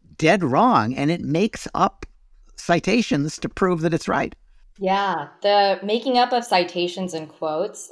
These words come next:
Speaker 2: is especially egregious, but to kind of play devil's advocate on that point, chat G P T is pretty clear in its disclaimer about not taking as kind of God's truth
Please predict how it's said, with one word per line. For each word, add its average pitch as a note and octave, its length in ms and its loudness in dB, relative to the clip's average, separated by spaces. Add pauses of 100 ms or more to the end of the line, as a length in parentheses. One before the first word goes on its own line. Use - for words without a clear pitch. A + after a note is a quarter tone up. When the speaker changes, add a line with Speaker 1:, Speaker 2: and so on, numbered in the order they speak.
Speaker 2:
is E3 480 -4 (440)
especially G3 580 0
egregious, G#3 500 0
but A3+ 180 2 (480)
to A3+ 60 2
kind C#4+ 200 4
of D#4+ 100 -4
play A#3 320 2
devil's F3+ 340 2
advocate F3+ 440 0
on E3+ 140 -2
that D#3+ 200 -4
point, B3 500 -2
chat C#4+ 220 -2
G G4+ 100 0
P E4+ 120 2
T A#3 140 0
is - 200 -8 (340)
pretty A#3 320 4
clear G#3 400 2
in F#3+ 60 0
its F3+ 160 -4
disclaimer F3+ 640 -2
about E3 340 0
not E3+ 540 0 (420)
taking G3+ 640 0
as F3 480 2
kind E3+ 180 -6
of D#3+ 200 -10
God's E3 420 0
truth E3+ 480 -4